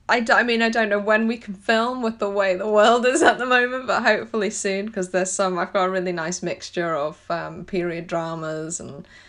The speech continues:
and action films. So I've got a real cross, cross, um, of characters, which I'm excited about playing.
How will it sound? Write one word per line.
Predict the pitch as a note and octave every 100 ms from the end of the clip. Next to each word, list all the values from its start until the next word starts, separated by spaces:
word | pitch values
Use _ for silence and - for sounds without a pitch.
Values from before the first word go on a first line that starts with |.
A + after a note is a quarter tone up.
| - _ -
and | - E3
action | - F#3+ - - E3+
films. | - E3+ D#3+ D#3 E3
So | F3 D#3
I've | D#3+
got | E3+
a | E3+
real | F3 D#3+ - -
cross, | - F3+ E3 - - - _ _ - - - _
cross, | - F#3+ F3+ -
um, | - D#3+ D#3
of | C#3 -
characters, | F#3+ E3 E3 - - D3
which | D3 -
I'm | D3+
excited | C#3+ - C#3 C#3+ D3+
about | C#3 C#3+
playing. | - D#3+ C3 C#3+ F3 F#3+